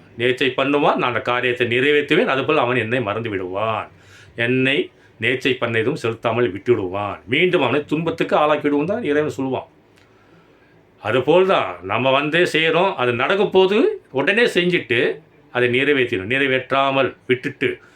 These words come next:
மீண்டும் ஒரு துன்பம் வந்த பிறகு, "இல்லை, நம்ம செஞ்சோம், அது நடக்கலை, அதனால செய்யாம விட்டுட்டோம்னா", நீ வந்து காலதாமதம் பண்ணியிருக்கிற, அதனால வர பிரச்சனை தான் இது.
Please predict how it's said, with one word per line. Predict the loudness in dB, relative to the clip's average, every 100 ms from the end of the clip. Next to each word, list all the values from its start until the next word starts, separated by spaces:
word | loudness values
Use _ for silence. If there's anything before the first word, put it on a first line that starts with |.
| -20 _ _ -6
மீண்டும் | -2 0 0
ஒரு | 0
துன்பம் | 0 2 2
வந்த | 0
பிறகு, | 0 0 2 2
"இல்லை, | 2 2
நம்ம | 0 -2 -2
செஞ்சோம், | 0 2
அது | 2 2
நடக்கலை, | 0 -2 -2 -2 -2
அதனால | -2 0 0 -2
செய்யாம | 0 0 0
விட்டுட்டோம்னா", | -4 -4 -6 -4 -6 -8 -18 -20 _ _ -12
நீ | -4 0 2
வந்து | 2 2
காலதாமதம் | 0 2 2 2 0 2 0
பண்ணியிருக்கிற, | 0 0 2 2
அதனால | 2 2 2 2
வர | 2 0
பிரச்சனை | -2 0 0
தான் | 2 0
இது. | -4 -8